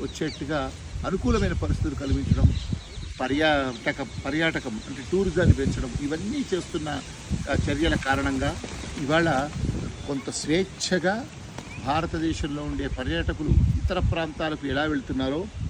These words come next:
ఈ కాశ్మీర్ కూడా రావడానికి స్వేచ్ఛగా ఆసక్తి చూపుతున్నారు. గత నాలుగైదు సంవత్సరాలుగా ఎప్పటికప్పుడు విమానాల్లో కానీ, రైళ్లలో కానీ, సొంత క-, వాహనాల్లో కానీ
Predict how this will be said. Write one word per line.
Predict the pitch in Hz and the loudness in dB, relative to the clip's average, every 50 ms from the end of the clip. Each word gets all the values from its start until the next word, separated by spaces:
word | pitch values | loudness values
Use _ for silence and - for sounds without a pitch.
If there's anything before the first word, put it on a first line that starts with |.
| - - - - - - - - - - - - - - - - - - - - - - - - - - - - - - - - - - - - - - - - - - - - - - - - - - - - - - - - | -6 -10 -16 -16 -16 -16 -14 -12 -10 -10 -10 -12 -16 -16 -14 -14 -12 -10 -10 -10 -10 -10 -12 -12 -12 -14 -14 -14 -18 -18 -16 -18 -16 -16 -16 -16 -16 -18 -18 -14 -12 -10 -10 -10 -10 -12 -14 -16 -16 -16 -18 -18 -18 -16 -10 -4
ఈ | 160 156 156 156 147 139 - - 139 - 117 170 | -2 0 2 2 2 0 -2 -8 -10 -6 -2 -2
కాశ్మీర్ | 156 156 - - - 180 185 165 | -2 -2 -2 -4 -2 -2 0 0
కూడా | 170 147 135 147 170 185 170 143 143 156 190 - - - - - - - - - | -2 -4 -2 -2 0 0 0 0 -2 -4 -8 -12 -16 -16 -14 -12 -12 -12 -8 -2
రావడానికి | 143 143 147 147 147 147 147 143 147 - 170 175 175 - - - - - - - - - | 0 2 2 4 4 2 2 2 -2 -4 -6 -6 -6 -6 -8 -10 -12 -16 -16 -16 -10 -4
స్వేచ్ఛగా | - 165 151 - - - 156 151 165 165 156 - - - - - - | -2 -2 -2 -2 -2 -4 0 2 2 0 0 -4 -10 -14 -10 -4 0
ఆసక్తి | 147 151 - - 151 - - - - | 0 0 2 0 -8 -8 -8 -4 -4
చూపుతున్నారు. | 165 - - - 139 123 120 110 107 - - - - - - - - - - - - - | -4 -4 -4 -6 -4 -4 -4 -4 -6 -10 -12 -14 -14 -14 -14 -14 -14 -14 -14 -12 -6 -4
గత | 147 143 165 156 151 143 - | -4 0 0 0 -2 -2 -4
నాలుగైదు | 131 139 139 143 139 139 147 131 - | -4 -2 -2 -2 -2 -2 -4 -4 -4
సంవత్సరాలుగా | - 139 147 160 - - - 160 160 156 147 170 190 | -6 -6 -6 -8 -8 -6 -6 -4 -4 -4 -4 -4 -2
ఎప్పటికప్పుడు | 170 151 - - - 180 - 190 175 - 165 | -2 -2 -2 -4 -6 -6 -6 -6 -4 -4 -2
విమానాల్లో | 147 131 131 131 139 143 143 147 143 143 143 | -2 0 0 -2 -2 -2 -2 -2 -2 -2 -4
కానీ, | 139 151 160 180 175 151 | -4 -4 -6 -6 -6 -4
రైళ్లలో | 123 131 131 139 139 139 135 131 127 | -4 -2 -2 0 0 0 0 0 -2
కానీ, | 123 131 147 165 160 135 - - - - - - - - - - - - - | -2 -2 -2 -2 -4 -6 -8 -14 -14 -14 -14 -14 -14 -16 -16 -16 -14 -10 -8
సొంత | 147 135 123 - | -8 -6 -6 -6
క-, | 147 - - 131 131 131 135 127 131 | -6 -8 -8 -10 -8 -6 -6 -4 -2
వాహనాల్లో | 135 139 131 135 139 135 131 131 127 | -2 -2 -2 -2 -2 0 -2 -2 -2
కానీ | 117 123 135 143 147 131 123 | -2 -2 -2 -2 -2 -4 -4